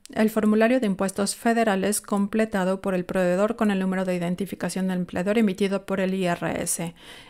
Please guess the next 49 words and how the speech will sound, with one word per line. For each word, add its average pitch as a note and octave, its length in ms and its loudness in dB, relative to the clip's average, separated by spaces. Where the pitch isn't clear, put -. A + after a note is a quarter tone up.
El G#3 240 4
D A#3+ 240 2
E G#3+ 240 0
I F#3+ 180 -4
N F#3 320 0
debe G3 240 0
ser G#3+ 180 0
el G#3+ 120 4
mismo G#3+ 280 2
número F#3+ 280 2
que F#3 100 -4
se F#3 100 -2
incluye G#3 380 0
en A#3 80 6
el G#3+ 140 2
formulario F#3 500 0
de F#3+ 140 0
Clean F3+ 260 -2
Hands, G3+ 360 0
así G#3+ 180 0
como G3 200 0
el F#3 80 0
formulario F#3+ 520 0
de A3 60 2
representante F3 680 -4
autorizado. F3+ 640 -2
Formulario A3 560 4
del G#3+ 180 4
esquema F3 340 -2
de F3 80 0
empleados. F3 400 -2
Se G#3+ 100 0
trata G#3+ 260 -2
de A3+ 80 0
un G#3+ 60 2
formulario G3+ 560 -4
que A3+ 140 -6
enumera F#3+ 300 0
al G3 100 -2
personal F#3 400 0
de F#3 80 -2
enseñanza F#3+ 560 0
y A#3 60 4
al G3 100 2
resto G3 260 -2
del F3 140 2
personal F3+ 420 0
del F#3 160 -4
centro. F3 460 -2